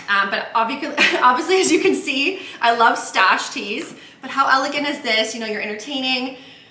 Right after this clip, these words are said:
Your guests are like, "Oh yes, I want tea." And then you can bring this to the table and be like, "Woo, what would you like?" And it's clear, super aesthetic, acrylic,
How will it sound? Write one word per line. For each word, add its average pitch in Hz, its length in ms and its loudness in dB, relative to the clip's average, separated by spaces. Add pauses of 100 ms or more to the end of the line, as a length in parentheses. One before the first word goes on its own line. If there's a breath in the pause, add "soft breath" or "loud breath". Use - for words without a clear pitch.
Your 226 120 -8
guests 240 240 -2
are 240 40 -2
like, 220 140 -2
"Oh 240 80 -6
yes, 240 220 -6
I 214 60 -8
want 208 200 -4
tea." 330 240 -4
And 262 80 -4
then 233 80 -6
you 226 60 -10
can 220 140 -10
bring 208 140 -8
this 202 140 -10
to 208 60 -16
the 208 80 -10
table 269 360 -6
and 339 80 -2
be 262 100 -6
like, 233 320 -4
"Woo, 539 680 2
what 269 160 -2
would 294 140 -6
you 359 160 -2
like?" 392 500 -2
And 247 100 -4
it's 240 220 -8
clear, 330 760 -4 (140)
super - 540 -14
aesthetic, 233 520 0 (120)
acrylic, 240 600 -4